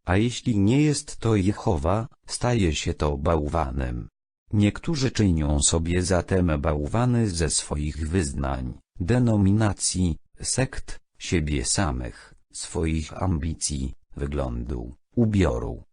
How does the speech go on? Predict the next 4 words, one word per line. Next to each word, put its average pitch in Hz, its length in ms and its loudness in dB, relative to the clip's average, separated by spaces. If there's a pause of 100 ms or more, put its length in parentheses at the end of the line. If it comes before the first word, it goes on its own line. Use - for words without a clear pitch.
(120)
wygód, 73 580 -2 (220)
wykształcenia, 80 1120 0 (200)
stanowiska, 82 1040 -2 (200)
popularności, 92 1080 0